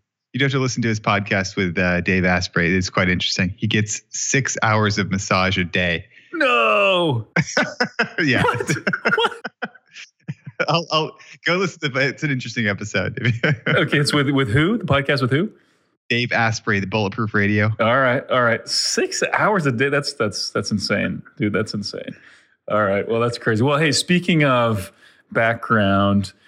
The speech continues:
Speaker 2: uh, for those that don't know you, just give the quick background. Like, how, how did you get into marketing? And then now, how did you become this email marketing specialist, host of a podcast, all, all these cool things?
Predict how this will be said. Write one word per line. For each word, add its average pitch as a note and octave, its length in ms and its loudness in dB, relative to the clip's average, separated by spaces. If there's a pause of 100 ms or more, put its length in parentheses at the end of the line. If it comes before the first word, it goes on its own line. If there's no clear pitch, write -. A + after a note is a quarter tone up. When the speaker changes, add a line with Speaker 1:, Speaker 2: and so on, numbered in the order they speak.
(200)
Speaker 2:
uh, G2+ 100 0
for - 100 -2
those E3 140 2
that C#3 100 2
don't G#3+ 180 2
know A#2 140 4
you, G2+ 280 4 (420)
just D#3 240 0
give F3+ 120 0
the D3+ 80 2
quick E3 240 -4
background. C#3+ 380 2
Like, A2 140 0
how, - 180 0
how - 160 -4
did C#3+ 160 0
you B2 80 2
get B2+ 100 2
into A2+ 140 4
marketing? B2 800 2 (380)
And G#2+ 180 4
then A2 220 4
now, A2 260 4
how A2 160 2
did G#2+ 100 2
you G#2+ 80 2
become G#2 360 2
this - 400 0 (420)
email C3 320 4
marketing A2 500 2
specialist, A2 1040 0
host - 360 0
of B2+ 40 0
a G#2+ 60 0
podcast, G#2+ 760 0
all, G#2 140 2
all G2 160 0
these F#2+ 160 2
cool F#2 180 0
things? F#2 360 -2